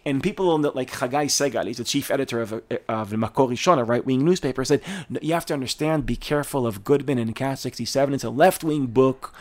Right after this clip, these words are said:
and it's masking itself as objective." And the main,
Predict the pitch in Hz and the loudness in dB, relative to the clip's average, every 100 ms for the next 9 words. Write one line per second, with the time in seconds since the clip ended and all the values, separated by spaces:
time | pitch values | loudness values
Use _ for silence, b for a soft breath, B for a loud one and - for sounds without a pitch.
0 | B B B B 123 120 107 131 135 123 | B B B B 0 0 2 2 2 -2
1 | 123 117 - 117 113 120 113 110 101 113 | -4 -4 -2 -4 -4 -8 -8 -6 -6 -8
2 | - - - B B B B - 139 151 | -8 -18 -20 B B B B -4 -2 0
3 | 175 196 320 370 392 | -2 -2 -2 -4 -6